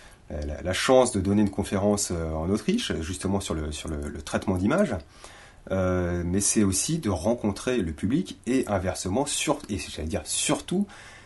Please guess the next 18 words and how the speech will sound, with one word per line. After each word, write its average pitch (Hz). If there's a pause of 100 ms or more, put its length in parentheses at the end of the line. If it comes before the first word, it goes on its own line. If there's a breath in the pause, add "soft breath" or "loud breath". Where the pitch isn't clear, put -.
(180 soft breath)
que -
le 156
public 123
puisse -
aller 107
discuter 123
avec 113
les 90
grands 117
astrophotographes. 104
Donc 76
ça, 117
c'est 95
vraiment 107
un 95
lieu 104
d'échange, 113
euh, 82